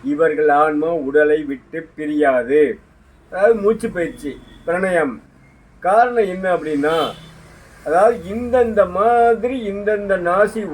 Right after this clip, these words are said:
ஓடுச்சுன்னா, இத்த-, இவ்வளவு நாள்ல மரணம் வரும்னா அவங்களுக்கு தெரியும்.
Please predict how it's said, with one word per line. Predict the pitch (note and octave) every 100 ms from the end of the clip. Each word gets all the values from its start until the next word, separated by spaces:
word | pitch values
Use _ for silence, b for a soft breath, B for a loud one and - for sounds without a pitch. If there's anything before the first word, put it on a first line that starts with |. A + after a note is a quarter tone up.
| E3
ஓடுச்சுன்னா, | F3+ E3+ F#3 D#3+ G3 A#3 - - D#3
இத்த-, | D#3 - G3 E3
இவ்வளவு | E3+ F#3+ G#3 G3 F3+
நாள்ல | F#3 G3+ G#3+ F3+
மரணம் | D#3+ F#3 F#3+ F3
வரும்னா | E3 E3 F#3+
அவங்களுக்கு | C#4+ B3 A3 G3 F3
தெரியும். | E3+ E3 D3+ A#2